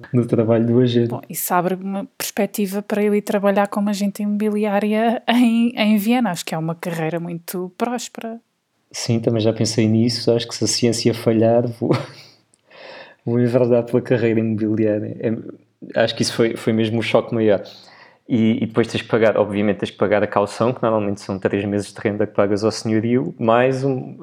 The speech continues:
Speaker 1: a tal comissão que pode, pode ir até aos dois meses de renda. Portanto, tens que fazer assim um, um mielheiro antes de,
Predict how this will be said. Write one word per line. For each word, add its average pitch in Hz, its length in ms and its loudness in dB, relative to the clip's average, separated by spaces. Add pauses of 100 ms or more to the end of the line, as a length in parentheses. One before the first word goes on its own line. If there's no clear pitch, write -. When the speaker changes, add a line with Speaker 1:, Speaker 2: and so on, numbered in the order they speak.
Speaker 1:
a 120 80 2
tal 123 220 0
comissão 123 600 -2
que - 100 -14
pode, 117 420 0
pode 113 240 2
ir 113 80 2
até 117 180 0
aos 117 160 4
dois 117 200 2
meses 117 220 2
de 110 100 -6
renda. 107 260 -2
Portanto, - 280 -6
tens 104 180 -2
que - 140 -18
fazer 107 260 0
assim 107 220 -2
um, 107 280 -4
um 113 80 -2
mielheiro 110 560 2
antes 110 260 -10
de, 120 340 -8